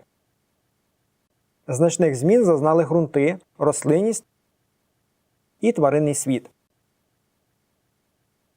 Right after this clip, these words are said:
Під плантації тропічних культур вирубано велику частину вологих вічнозелених лісів.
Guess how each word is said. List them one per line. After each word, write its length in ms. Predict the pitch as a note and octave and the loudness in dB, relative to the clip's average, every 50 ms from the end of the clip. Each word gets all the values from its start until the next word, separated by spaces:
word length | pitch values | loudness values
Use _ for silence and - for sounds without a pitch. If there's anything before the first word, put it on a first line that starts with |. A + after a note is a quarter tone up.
| _ _ _ _ _ _ _ - | _ _ _ _ _ _ _ -4
Під 200 | - E3 E3 - | -4 -4 -2 0
плантації 500 | F#3+ F#3+ F#3+ F#3 F#3+ E3+ D3+ - - C#3+ | 0 0 0 0 0 -2 -2 -2 -4 -2
тропічних 520 | - D#3 D3+ - D#3 C#3+ - - C#3+ B2+ | 0 0 0 0 0 -2 -2 -4 -8 -6
культур 440 | - C#3+ C3+ C3+ - A#3 C4 C#4 - - | -4 -4 -4 0 2 2 2 0 -2 -6
вирубано 680 | C#3+ A#2+ B2+ E3 F#3+ G#3 G#3 F3 F3+ D#3+ D#3 C#3 - - | -4 -2 0 2 4 4 4 2 2 0 0 -2 -2 -2
велику 400 | B2+ D3 D3 E3 F#3 F3+ D3 B2+ | 0 0 2 2 0 0 -2 -4
частину 540 | - C#3 B2 - - F3+ G3+ G#3+ E3 - - _ _ _ _ _ _ _ _ _ _ _ _ _ _ _ _ _ _ _ _ _ _ _ _ _ _ _ | -4 -6 -4 -2 -2 0 0 0 -2 -4 -6 _ _ _ _ _ _ _ _ _ _ _ _ _ _ _ _ _ _ _ _ _ _ _ _ _ _ _
вологих 680 | - B2 C#3+ C#3+ C#3+ D#3 F3 F#3 E3+ F3+ C#3+ - - | -4 -2 0 2 2 2 2 2 0 -2 -2 -2 -4
вічнозелених 760 | C#3+ C#3+ C3+ - C#3+ B2+ A2+ C#3 C3+ C#3 D3 D3+ D#3 D3 - | -8 -8 -6 -6 -6 -4 -2 0 2 2 0 0 -2 -4 -4
лісів. 380 | D3+ D3+ - - - C#3 B2 G2 | -4 -4 -4 -2 -4 -4 -4 -6